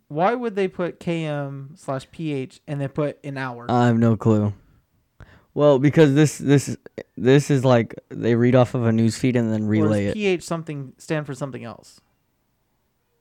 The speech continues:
Speaker 2: Kilometers per height an hour?
Speaker 1: This
Speaker 2: I
Speaker 1: may
Speaker 2: don't
Speaker 1: impact cell phone, G P S signals, internet, and cable.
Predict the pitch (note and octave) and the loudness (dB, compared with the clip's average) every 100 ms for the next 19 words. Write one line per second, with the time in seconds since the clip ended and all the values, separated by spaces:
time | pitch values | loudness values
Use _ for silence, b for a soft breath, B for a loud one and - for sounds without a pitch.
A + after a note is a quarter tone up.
0 | _ _ _ - B2+ B2 B2+ B2+ B2 A#2 | _ _ _ -2 2 2 2 2 0 -2
1 | - - _ _ _ _ _ _ _ _ | -8 -20 _ _ _ _ _ _ _ _
2 | _ _ _ - A2 G#2+ A2+ A2+ A#2+ A#2+ | _ _ _ -4 -2 2 2 2 2 4
3 | B2+ D#3 D3 E3+ D3+ C#3+ - C3+ - - | 4 4 2 0 -4 -8 -8 -10 -10 -10
4 | C#3 C#3 C3+ C#3+ C#3 C3+ C3+ C3+ B2 C3+ | -8 -8 -8 -8 -8 -10 -12 -16 -16 -16
5 | C3 - C3 C3 - C3+ C3 B2+ A#2+ - | -16 -12 -10 -10 -12 -14 -12 -12 -14 -16
6 | C3 B2 B2 - B2+ B2+ - A#2+ A#2 A#2+ | -14 -12 -14 -14 -18 -18 -16 -16 -16 -20